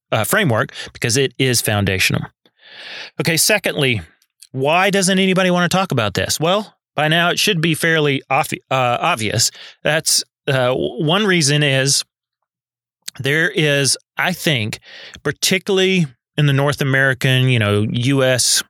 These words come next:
uh, market, kind of the, the context, at least I'm in,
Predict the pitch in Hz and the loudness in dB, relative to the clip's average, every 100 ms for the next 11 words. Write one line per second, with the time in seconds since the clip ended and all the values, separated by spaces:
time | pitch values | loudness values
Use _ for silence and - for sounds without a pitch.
0 | _ _ _ - 117 - 131 127 123 139 | _ _ _ -2 -2 0 0 0 0 0
1 | 127 - - 120 - - - - 139 135 | 0 -2 -2 0 -2 -4 -8 -2 0 0
2 | 139 - 165 165 156 - - - 143 147 | -2 -2 -2 0 0 0 -4 -2 0 0
3 | - 135 123 98 131 | 0 0 0 2 2